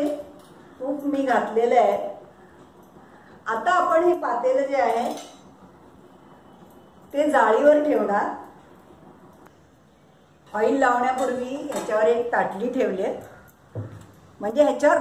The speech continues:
बसेल अशी ताटली पाहिजे. आता समजा तुम्हाला फॉईल लावायची नसेल तर कणिक भिजवा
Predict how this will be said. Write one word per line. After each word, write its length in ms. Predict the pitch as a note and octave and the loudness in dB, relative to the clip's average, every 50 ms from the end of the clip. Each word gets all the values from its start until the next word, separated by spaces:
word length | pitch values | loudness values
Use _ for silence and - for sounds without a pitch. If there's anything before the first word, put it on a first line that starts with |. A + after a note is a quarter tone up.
| - - | 0 -2
बसेल 360 | A3 A3 D#4+ - E4 E4 E4+ | 0 0 0 0 -2 0 2
अशी 220 | D#4+ D4 - - - - | 2 2 2 0 -2 0
ताटली 340 | D4 B3+ A3+ - - A#3 A#3+ | 2 2 2 0 -2 -4 -4
पाहिजे. 360 | A#3 A#3 G#3 F#3 D3+ - D3 C#3 C#3 - - - - - - - - | 0 2 2 2 2 0 -4 -8 -10 -12 -18 -20 -20 -20 -12 -6 -4
आता 180 | G#3+ - F#4+ | -4 -2 -2
समजा 340 | - - C#4 A#3+ A#3 C#4+ E4 E4+ E4+ | -2 -4 -4 -2 0 2 2 2 2
तुम्हाला 260 | E4 D#4 D#4+ D#4+ F4 E4+ - - - | 2 0 2 2 2 0 0 -2 -2
फॉईल 280 | F#3+ G#3 B3+ D#4+ D#4+ | 0 0 2 2 2
लावायची 500 | C#4 A#3 G#3 G3+ A#3 C4+ D4 D4 D#4 F4 | 2 2 2 4 4 2 2 0 -2 -2
नसेल 380 | D4 C4+ B3 - A#3 G3+ - - - - - - - - - - _ - - - - - - | -2 -2 -2 -4 -6 -8 -10 -10 -14 -18 -20 -20 -20 -20 -20 -20 _ -20 -20 -20 -12 -4 0
तर 300 | B3 C#4 D#4+ D#4+ - - - - | 2 4 4 2 2 -2 -4 -2
कणिक 380 | B3 A#3 A#3 C#4 F4+ G#4+ - D#4 | -2 0 2 2 2 2 2 2
भिजवा 360 | D4 D4+ - - C4 B3+ A#3 | 4 2 2 2 2 2 2